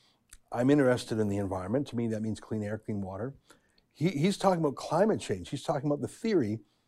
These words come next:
of man-made global warming. That's his central issue. That's what he says there's no debate about anymore. Now, this is a Globe and Mail article. It says he's gonna focus on this obscure niche left-wing issue in an election where unemployment is nine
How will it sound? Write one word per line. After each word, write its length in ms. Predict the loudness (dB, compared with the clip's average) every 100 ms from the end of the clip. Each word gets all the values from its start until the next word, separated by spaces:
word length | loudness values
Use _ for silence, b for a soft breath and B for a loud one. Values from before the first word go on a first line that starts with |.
| _ _ _ _ _ -4
of 140 | 4
man-made 400 | 6 6 4 4
global 260 | 2 4 4
warming. 260 | 4 6
That's 220 | 6 6
his 140 | 4 2
central 380 | 2 2 2 2
issue. 220 | 2 2
That's 240 | 2 2
what 80 | -2
he 60 | -2
says 320 | 0 -2 -2 b b -8
there's 140 | 0
no 140 | 2
debate 320 | 2 2 4 4
about 240 | 0 -8
anymore. 400 | -12 -14 -16 -18 _ _ _ _ _ _ _ _ _ _ b b b
Now, 80 | 0
this 140 | 2
is 80 | 2
a 20 |
Globe 200 | 4 4
and 80 | 6
Mail 180 | 4 4
article. 560 | 2 0 2 2 2 -6 _ _
It 280 | _ _ -12
says 200 | 0 2
he's 100 | 2
gonna 180 | 2 0
focus 540 | 2 2 4 0 -2 -6 _
on 140 | 0 2
this 220 | 2 -2
obscure 460 | -6 -6 0 2 2
niche 540 | 4 4 2 -2 -12 _ _ _ _ 0
left-wing 340 | 2 4 2
issue 380 | 2 0 2 2
in 80 | 4
an 40 |
election 400 | 4 2 2 0
where 160 | 2 4
unemployment 480 | 2 0 2 2 0
is 140 | -2
nine 300 | -4 -4 -6